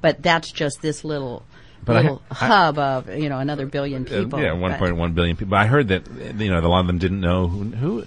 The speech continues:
Speaker 2: you know, they weren't quite sure who this whole Mary Magdalene figure
Speaker 1: Right,
Speaker 2: was,
Speaker 1: right, just
Speaker 2: but they, they did, they knew about the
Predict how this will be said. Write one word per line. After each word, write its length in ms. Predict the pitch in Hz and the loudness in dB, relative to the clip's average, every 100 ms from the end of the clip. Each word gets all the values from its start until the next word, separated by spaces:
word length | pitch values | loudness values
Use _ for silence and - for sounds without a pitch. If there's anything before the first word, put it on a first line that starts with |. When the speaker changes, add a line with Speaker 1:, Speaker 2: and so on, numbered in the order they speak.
| 107 | -6
Speaker 2:
you 140 | 131 | -2
know, 100 | 107 | 0
they 80 | 104 | 0
weren't 240 | 107 127 | -2 -4
quite 180 | - 110 | -4 -4
sure 280 | - 110 98 | -2 -2 0
who 520 | 98 92 90 85 85 90 | 0 0 0 -2 -4 -6
this 200 | 90 85 | -6 -2
whole 400 | 92 90 82 82 87 | 0 0 0 -4 -6
Mary 680 | 107 101 92 90 90 87 87 | -4 0 0 0 2 2 2
Magdalene 840 | 85 85 85 85 82 82 85 85 | 2 0 -2 -2 -2 -4 -4 -6
figure 220 | 90 87 | -4 0
Speaker 1:
Right, 180 | - 82 | 0 2
Speaker 2:
was, 180 | 82 80 | 4 4
Speaker 1:
right, 160 | 80 80 | 4 2
just 100 | 92 | 2
Speaker 2:
but 100 | 85 | 2
they, 140 | 101 - | 2 0
they 160 | 107 95 | 0 2
did, 360 | 85 107 107 - | 2 2 2 -4
they 160 | 90 | -2
knew 220 | 92 104 98 | 2 2 4
about 400 | 87 90 82 78 | 4 2 0 -2
the 280 | 82 76 | 0 0